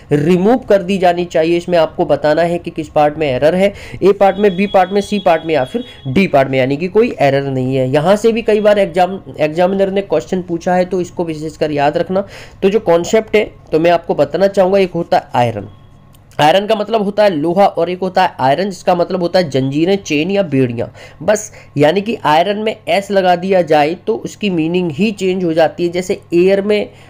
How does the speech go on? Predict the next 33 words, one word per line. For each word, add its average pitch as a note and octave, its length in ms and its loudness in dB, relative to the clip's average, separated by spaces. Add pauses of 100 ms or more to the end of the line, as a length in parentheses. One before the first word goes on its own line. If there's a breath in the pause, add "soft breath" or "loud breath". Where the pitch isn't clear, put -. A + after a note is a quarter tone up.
(100)
अगर E3+ 180 2
मैं G3 240 -2
एयर, F3 200 4
हवा D#3 380 2
जो F#3 160 -4
होती E3+ 240 -6
है F3 60 -4
उसका - 260 -2
plural D#3+ 420 -2
पूछूं F#3 380 -4 (400 loud breath)
तो F#3+ 360 0
airs F#3 380 2
का A3 100 2
प्लूरल G#3 380 0
क्या G3+ 180 2
होता G3 340 0
है? C3 200 -6 (120)
तो D#3+ 100 -4 (140)
कुछ F3 180 -6
नहीं G3 160 2
होता F3 240 2
है F3+ 80 4
दोस्तों। F3 320 -4 (120)
एयर E3+ 180 0
का F#3 120 0
meaning F3 340 -2
अगर E3+ 280 0 (180)
एयर D#3+ 280 2
में E3+ 180 -4 (120)
एस E3+ 220 -2
लगा D#3+ 200 0
दी D#3+ 140 -6
जाएगा D3 420 0